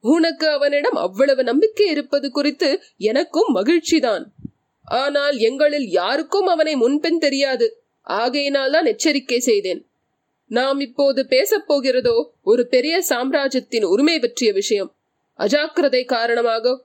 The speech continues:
ஒரு வார்த்தை வெளியில் போனாலும் அதனால் பயங்கரமான விபரீதங்கள் ஏற்படலாம். இது உங்கள் எல்லோருக்குமே நினைவிருக்க வேண்டும்" என்றார் பழுவேட்டரையர். இத்துடன்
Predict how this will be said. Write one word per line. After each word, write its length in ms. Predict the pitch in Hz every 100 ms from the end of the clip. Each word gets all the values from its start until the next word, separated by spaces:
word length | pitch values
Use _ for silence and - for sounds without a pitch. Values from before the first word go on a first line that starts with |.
| -
ஒரு 280 | 196 226 269
வார்த்தை 400 | 233 233 - 294 254
வெளியில் 380 | 226 277 269
போனாலும் 540 | 254 226 233 240 233 277 - _
அதனால் 460 | - 214 240 277 254
பயங்கரமான 680 | 202 226 262 269 269 269 277
விபரீதங்கள் 680 | 226 214 294 269 254 233 190
ஏற்படலாம். 640 | 202 233 240 208 196 - _ _ _ _
இது 200 | - 233 254
உங்கள் 400 | 233 240 233 226
எல்லோருக்குமே 840 | 202 196 269 294 294 285 294 277 269
நினைவிருக்க 520 | 254 240 262 254 240
வேண்டும்" 360 | 214 196 185 175 - _ _ _ _
என்றார் 460 | 240 254 262 269 440
பழுவேட்டரையர். 800 | 247 262 330 277 220 190 190 - _ - - _ _ _ _ _ _ _ _ _ -
இத்துடன் 540 | 302 - 262 254 381